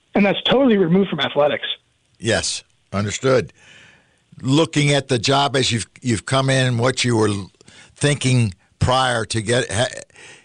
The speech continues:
Speaker 2: coming into the position itself, what is your overall general philosophy as far as doing this job? All right, so looking at this job after you were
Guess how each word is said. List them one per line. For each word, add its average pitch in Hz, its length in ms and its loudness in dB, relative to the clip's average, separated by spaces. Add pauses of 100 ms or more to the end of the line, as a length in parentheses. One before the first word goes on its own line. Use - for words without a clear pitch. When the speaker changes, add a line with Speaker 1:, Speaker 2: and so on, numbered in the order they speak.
(200)
Speaker 2:
coming 131 300 0
into 135 240 0
the 117 80 -2
position 120 420 0
itself, 98 800 -2 (560)
what 175 260 2
is 139 120 2
your 143 160 4
overall 127 640 2
general 117 360 -2
philosophy 101 720 -2
as 87 120 0
far 98 240 0
as 80 120 -4
doing 92 460 0
this 87 240 -2
job? 85 460 -4 (1080)
All 92 80 -4
right, 101 280 -2
so 120 220 0
looking 139 440 -2
at 127 440 -4 (840)
this 110 260 0
job 117 420 0 (1300)
after 98 240 -2
you 107 340 2
were 98 320 2